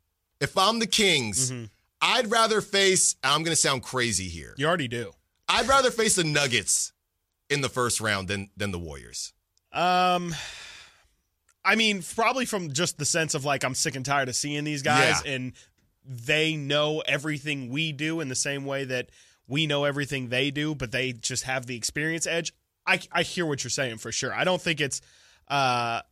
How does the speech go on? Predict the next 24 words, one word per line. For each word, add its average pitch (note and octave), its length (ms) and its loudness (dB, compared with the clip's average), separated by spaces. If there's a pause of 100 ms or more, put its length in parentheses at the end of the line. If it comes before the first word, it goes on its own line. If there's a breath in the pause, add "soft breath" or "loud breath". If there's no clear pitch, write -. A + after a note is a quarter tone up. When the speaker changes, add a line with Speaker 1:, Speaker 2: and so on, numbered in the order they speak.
(340)
Speaker 2:
no, D#4 120 4
I F#3 100 4
don't G#3+ 160 0
think F3 140 -2
that's C3+ 180 0
crazy, A2 380 -8
actually. E3 160 2
Speaker 1:
Okay. D3+ 320 4
Speaker 2:
I D#3+ 100 4
definitely, F#3 340 0
I, E3 280 2
I - 20 2
don't F3+ 140 -2
think D3+ 160 -4
that's A2+ 180 -4
crazy. - 380 -12
Speaker 1:
All F3+ 140 6
Speaker 2:
Obviously, D#3 280 8
Speaker 1:
right. G3+ 80 2
Speaker 2:
from F#3+ 160 0
a D3 80 2
talent E3+ 400 0
perspective, F#3 640 -2
Speaker 1:
Yeah. G2+ 320 4